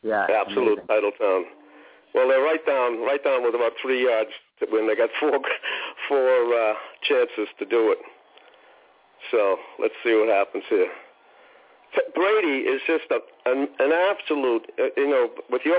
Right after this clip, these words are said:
Speaker 2: playing sports, I mean, do you, do you admire his leadership abilities?
Speaker 1: Oh, he's, he is, you know, just, just in terms of leadership and in terms of what, what I like about him most is that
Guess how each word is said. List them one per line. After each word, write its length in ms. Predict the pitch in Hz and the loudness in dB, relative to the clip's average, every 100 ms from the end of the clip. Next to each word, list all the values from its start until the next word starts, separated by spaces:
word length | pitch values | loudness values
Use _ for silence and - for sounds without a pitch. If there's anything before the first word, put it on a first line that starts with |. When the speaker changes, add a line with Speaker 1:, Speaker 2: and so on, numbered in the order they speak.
| 180 | 0
Speaker 2:
playing 280 | 165 135 110 - | 0 0 -2 -4
sports, 300 | 143 120 - | 0 0 0
I 40 | 120 | 0
mean, 180 | 120 107 - - - _ | 0 -2 -10 -20 -20 _
do 80 | 151 | 0
you, 260 | 151 147 127 | 2 2 0
do 60 | 143 | 0
you 200 | 143 139 | 2 0
admire 420 | 131 139 156 156 | 0 0 2 2
his 100 | 147 113 | 0 -2
leadership 440 | 135 147 143 160 160 | 0 0 0 -2 -2
abilities? 460 | 143 160 156 156 - - _ _ - | 2 2 2 -2 -6 -18 _ _ 0
Speaker 1:
Oh, 360 | 127 113 101 92 - | 4 4 2 -2 -16
he's, 220 | 131 120 - - - | -12 -12 -14 -20 -14
he 200 | 139 135 | -8 -6
is, 160 | 110 98 - - - _ _ _ - - _ _ _ _ _ _ | -6 -10 -18 -20 -20 _ _ _ -20 -20 _ _ _ _ _ _
you 80 | 151 | 0
know, 140 | 139 156 | 2 0
just, 160 | 175 190 160 | -6 -8 -6
just 160 | 220 226 | -6 -6
in 80 | |
terms 220 | 190 175 131 | -10 -10 -8
of 100 | 123 | -10
leadership 480 | 135 131 - 135 127 | -10 -10 -6 -8 -6
and 80 | |
in 100 | 123 | -12
terms 280 | - 185 175 | -6 -6 -4
of 160 | 135 110 | -6 -4
what, 260 | 160 - | -4 -4
what 140 | 208 185 | -4 -2
I 60 | |
like 220 | 160 147 139 | 0 0 -2
about 200 | 127 120 | -8 -8
him 160 | 110 | -12
most 280 | 113 113 110 | -10 -10 -12
is 120 | 95 | -14
that 280 | 101 98 | -8 -8